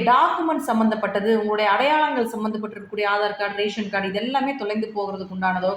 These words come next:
அல்லது பழுதாகி அதை வந்து நீக்கம் செய்வதற்குண்டான வாய்ப்புகளோ இருக்கும்.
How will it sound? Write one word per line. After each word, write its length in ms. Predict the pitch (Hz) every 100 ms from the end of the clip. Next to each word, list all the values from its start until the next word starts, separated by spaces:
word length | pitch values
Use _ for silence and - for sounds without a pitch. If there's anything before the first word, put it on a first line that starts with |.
| - - -
அல்லது 340 | - 226 226 226
பழுதாகி 680 | 233 240 302 285 247 214 220
அதை 240 | 214 220
வந்து 280 | 220 214 233
நீக்கம் 340 | 220 226 240 220
செய்வதற்குண்டான 680 | 208 196 196 185 185 185 170
வாய்ப்புகளோ 640 | 190 208 196 180 208 208
இருக்கும். 400 | 170 170 185